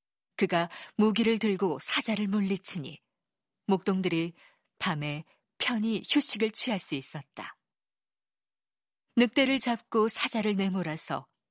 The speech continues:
목동들이 편히 잘 수도 있었다. 잠을 자지 않는 사람,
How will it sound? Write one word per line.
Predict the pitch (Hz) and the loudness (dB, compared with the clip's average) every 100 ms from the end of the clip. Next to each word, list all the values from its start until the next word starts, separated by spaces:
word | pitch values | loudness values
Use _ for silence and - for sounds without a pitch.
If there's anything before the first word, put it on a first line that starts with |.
| _ | _
목동들이 | 185 160 165 151 143 | -4 0 -2 -2 -4
편히 | - - 214 214 | -6 -4 -2 0
잘 | 208 214 | -2 -2
수도 | 190 - 156 | -2 -2 -4
있었다. | 131 127 135 135 - - - _ _ _ _ _ _ _ _ _ _ _ _ _ _ _ _ _ _ _ | -6 -8 -10 -12 -14 -14 -16 _ _ _ _ _ _ _ _ _ _ _ _ _ _ _ _ _ _ _
잠을 | - 254 226 254 | 2 4 4 2
자지 | 240 226 - | 0 0 0
않는 | 220 196 214 214 | 0 0 0 -2
사람, | 220 - - - | -2 -4 -6 -10